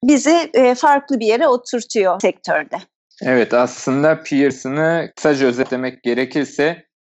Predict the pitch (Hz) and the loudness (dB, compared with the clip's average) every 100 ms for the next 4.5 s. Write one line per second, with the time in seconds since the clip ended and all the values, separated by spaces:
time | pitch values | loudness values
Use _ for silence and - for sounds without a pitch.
0 | - 151 - 143 139 165 180 _ 131 127 | -8 -6 -2 0 0 -2 -8 _ -8 -4
1 | 151 143 160 147 131 160 131 135 135 135 | -4 -4 -4 -2 -2 -2 -6 -10 -6 -2
2 | 127 127 131 127 123 139 123 120 117 - | -2 -4 -6 -6 -6 -4 0 0 -2 -4
3 | 123 147 127 123 123 135 131 143 123 120 | -4 0 0 0 -2 -2 -2 0 0 0
4 | 123 117 117 - | 0 0 -2 -6